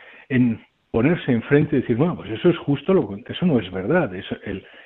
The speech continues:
el emperador está desnudo". Y ahora quiero que hagamos esa reflexión sobre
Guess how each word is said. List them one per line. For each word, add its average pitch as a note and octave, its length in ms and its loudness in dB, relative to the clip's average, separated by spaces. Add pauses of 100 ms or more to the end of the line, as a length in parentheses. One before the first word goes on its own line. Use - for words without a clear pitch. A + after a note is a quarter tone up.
el G#2+ 140 -2
emperador G2+ 520 -4
está A#2 200 -4
desnudo". F2 380 -10 (440)
Y C3+ 80 4
ahora G3+ 160 8
quiero G#3 220 6
que D#3+ 80 2
hagamos D#3 260 2
esa E3 180 0
reflexión D3+ 580 0 (420)
sobre C3 440 2